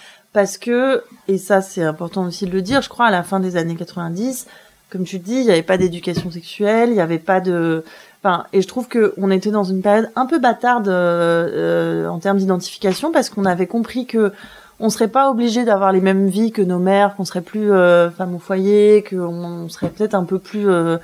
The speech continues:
libre et indépendante, avec des perspectives un peu plus ouvertes. Mais il y avait pas encore toute cette banque de rôle modèle qu'on est, qu'on a constitué ces dernières années,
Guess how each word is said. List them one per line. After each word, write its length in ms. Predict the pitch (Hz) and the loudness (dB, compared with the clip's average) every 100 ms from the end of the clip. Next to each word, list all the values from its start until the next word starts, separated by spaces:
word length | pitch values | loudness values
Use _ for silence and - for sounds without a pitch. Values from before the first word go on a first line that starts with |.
| - - _ - | -10 -20 _ -2
libre 260 | 202 196 | 0 2
et 40 | 185 | 0
indépendante, 720 | 175 180 190 185 190 208 202 | 0 -2 -2 2 4 2 2
avec 240 | 185 165 | -4 -4
des 100 | 165 | -8
perspectives 460 | 190 180 202 190 220 | -8 -8 -8 -2 -2
un 60 | |
peu 80 | 185 | -2
plus 120 | 185 190 | -4 -4
ouvertes. 280 | 185 277 - - - - _ | 0 -2 -4 -20 -20 -20 _
Mais 340 | 202 220 277 277 | 0 2 2 0
il 60 | 190 | -2
y 40 | |
avait 160 | 190 202 | 0 0
pas 120 | 254 | 0
encore 220 | 269 277 | 0 -2
toute 160 | 277 240 | -4 -4
cette 220 | 233 180 165 | -4 -4 -2
banque 500 | 208 254 277 - - _ _ _ 185 | 2 2 0 -10 -16 _ _ _ -2
de 140 | 180 | 0
rôle 280 | 175 208 233 | 4 4 4
modèle 580 | 226 208 208 220 214 - | 2 4 2 2 0 -4
qu'on 340 | - 185 180 175 | -6 -2 0 0
est, 220 | 175 170 165 | -2 -4 -4
qu'on 120 | 170 | -4
a 80 | 165 | -2
constitué 720 | 226 240 - - 233 240 233 | 0 -2 -4 -6 0 2 2
ces 160 | 214 | 0
dernières 420 | 185 175 180 175 | 0 0 0 0
années, 480 | 170 180 190 233 262 | 0 2 2 0 -2